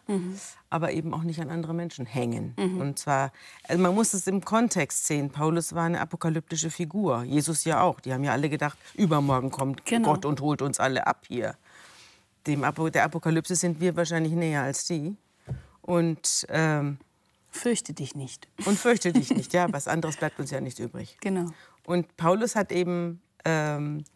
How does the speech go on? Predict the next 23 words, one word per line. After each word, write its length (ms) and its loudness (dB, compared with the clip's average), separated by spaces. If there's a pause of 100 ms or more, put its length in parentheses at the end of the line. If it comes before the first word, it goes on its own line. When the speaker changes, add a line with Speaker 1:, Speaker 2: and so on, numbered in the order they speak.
(180)
Speaker 2:
hat 220 -2
eben 280 -2
diese, 400 0
diesen 360 -4
inneren 360 4
Abschied 420 -2
von 180 -6
allem 320 -4
genommen, 340 -4
der 160 2
letztlich, 680 -2 (680)
ähm, 480 -2 (120)
frei 300 0
macht. 380 -10 (1120)
Speaker 1:
Können 180 0
Sie 100 2
das 220 -2
gut, 260 -2
sich 200 -4
von 160 0
allem 320 6
frei 300 -2
machen? 420 -2